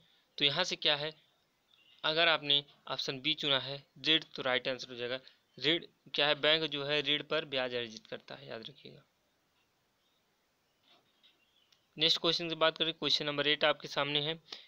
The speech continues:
कहता, Who was the Rio revolutionary leader who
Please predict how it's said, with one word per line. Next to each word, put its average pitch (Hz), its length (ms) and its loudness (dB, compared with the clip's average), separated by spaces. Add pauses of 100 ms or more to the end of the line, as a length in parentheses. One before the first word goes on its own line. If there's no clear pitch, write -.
(140)
कहता, 151 220 0
Who 147 260 -2
was 147 220 6
the 156 180 2 (680)
Rio 160 500 0 (1300)
revolutionary 156 600 -2 (420)
leader 151 520 4
who 139 220 -6